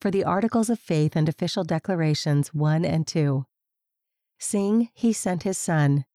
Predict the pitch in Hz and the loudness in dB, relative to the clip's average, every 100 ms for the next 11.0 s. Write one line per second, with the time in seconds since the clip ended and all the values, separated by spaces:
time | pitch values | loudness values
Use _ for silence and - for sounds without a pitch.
0 | _ _ _ - 214 214 240 240 - 170 | _ _ _ -6 -2 0 4 2 2 0
1 | 160 156 151 156 - 170 156 160 - 175 | 2 2 0 -2 -4 -2 0 -2 -2 -2
2 | 214 - 156 151 151 156 151 160 - 151 | -2 -2 0 2 2 2 0 0 0 0
3 | 139 143 _ _ _ _ _ _ _ - | 0 -2 _ _ _ _ _ _ _ -4
4 | 214 214 285 302 262 220 180 - 160 143 | 0 2 2 2 0 0 -4 0 2 2
5 | 143 - 226 226 - 190 196 170 170 165 | 2 -2 0 0 0 0 0 0 0 2
6 | 156 139 139 - _ _ - 202 214 185 | 4 2 0 -8 _ _ -6 -2 0 -2
7 | - - 196 165 151 - 170 180 180 180 | -4 -2 0 0 0 -2 -2 0 -2 -2
8 | 185 165 151 156 - 208 147 139 _ _ | -2 -2 -2 -6 -4 0 2 0 _ _
9 | - 226 220 - 214 226 214 170 180 175 | -2 0 0 -2 0 2 2 0 0 -2
10 | - 170 147 - 165 160 143 135 - | -2 -2 -2 0 2 2 2 0 -6